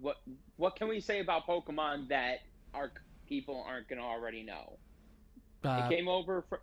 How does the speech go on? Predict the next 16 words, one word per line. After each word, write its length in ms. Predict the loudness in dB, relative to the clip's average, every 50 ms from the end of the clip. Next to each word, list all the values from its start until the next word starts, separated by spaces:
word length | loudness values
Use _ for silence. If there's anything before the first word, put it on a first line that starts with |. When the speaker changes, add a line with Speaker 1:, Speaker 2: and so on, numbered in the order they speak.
| -2 -2
Speaker 1:
it 140 | 0 2 2
came 180 | 0 2 2
over 200 | 2 2 0 -2 -4
from 220 | -4 -4 -2 -2
Japan, 640 | -2 -4 0 2 4 4 4 4 4 2 2 0 -2 -4 -4 -2
and 600 | 0 2 2 2 2 0 0 0 -2 -4 -4 -6 -8 -8 -4
America 460 | 0 2 4 4 4 2 0 -2 -6 -6 -6
ate 180 | -6 -8 -6 -6
it 100 | -6 -6
up. 160 | -6 -8 -10 -16 -20 -20 -20 -20 -20 -20 -16 -16 -16 -14 -16 -16 -4 2
Speaker 2:
It 240 | 4 4 4 4 0 -8 -8 -4
exploded 1160 | 0 0 0 0 -4 -8 -10 -10 -10 -12 -10 -6 -4 0 6 8 10 12 12 12 10 8 6 0 -8 -14 -20 -20 -10 -2
all 220 | 2 4 6 8 8
over 180 | 8 8 6
the 100 | 6 6
world. 380 | 6 8 8 8 6 4 2